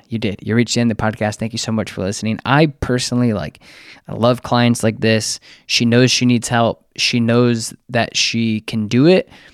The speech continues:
She wants to hang on to her dog. She wants these guys to be successful.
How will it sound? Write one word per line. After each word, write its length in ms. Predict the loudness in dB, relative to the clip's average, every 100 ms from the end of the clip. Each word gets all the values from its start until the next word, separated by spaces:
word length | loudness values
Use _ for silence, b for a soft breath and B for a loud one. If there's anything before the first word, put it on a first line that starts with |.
| b b -14
She 160 | -6 -4
wants 400 | 0 2 2 0
to 100 | -4
hang 220 | -2 0
on 160 | 0 0
to 140 | -2 -2
her 120 | -2
dog. 440 | 0 0 0 -2
She 140 | -4 -4
wants 300 | -4 -4 -4
these 160 | -4
guys 220 | -2 -2 -4
to 100 | -6
be 140 | -6
successful. 840 | -6 -8 -4 -4 -4 -4 -4 -6